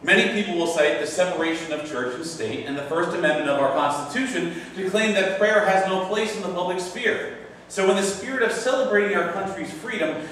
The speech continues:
I thought I'd share some of the research I did on the topic this week with you. Contrary to the way that you may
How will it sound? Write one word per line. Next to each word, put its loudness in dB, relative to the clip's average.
I 2
thought 0
I'd 4
share 2
some -4
of -2
the -2
research -6
I -8
did -8
on -6
the -10
topic -8
this -12
week -10
with -12
you. -10
Contrary 4
to 4
the 4
way 6
that 4
you -2
may -2